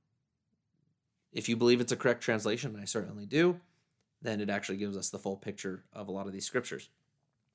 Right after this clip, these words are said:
And then in Isaiah chapter eleven, verse two, it says, "And the Spirit of the Lord shall rest upon him, the Spirit of wisdom and understanding, the Spirit of counsel and might,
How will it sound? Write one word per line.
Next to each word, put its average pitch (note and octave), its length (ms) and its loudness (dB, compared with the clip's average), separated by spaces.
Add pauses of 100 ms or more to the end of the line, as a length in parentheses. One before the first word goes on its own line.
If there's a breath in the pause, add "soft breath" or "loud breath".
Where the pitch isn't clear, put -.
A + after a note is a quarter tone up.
(140)
And A2+ 80 -8
then A2+ 120 0
in A2 100 -2
Isaiah G#2 300 0
chapter G#2+ 260 -6
eleven, G#2 260 -2
verse G2 160 -6
two, D3 140 4
it C3 60 4
says, A2+ 180 0
"And G#2+ 80 -4
the G#2 60 -4
Spirit A#2 280 0
of G#2+ 100 -8
the G#2+ 40 -10
Lord A#2 240 2
shall G#2 140 2
rest A2 240 0
upon G#2+ 300 -6
him, G2 160 -6
the G2+ 40 -12
Spirit A#2 260 2
of G#2+ 120 -2
wisdom B2+ 280 6
and A#2+ 120 2
understanding, A2 420 -4
the G2+ 60 -10
Spirit A2 200 -6
of G#2 80 -12
counsel G#2 360 -10
and G#2 100 -10
might, A#2 240 -4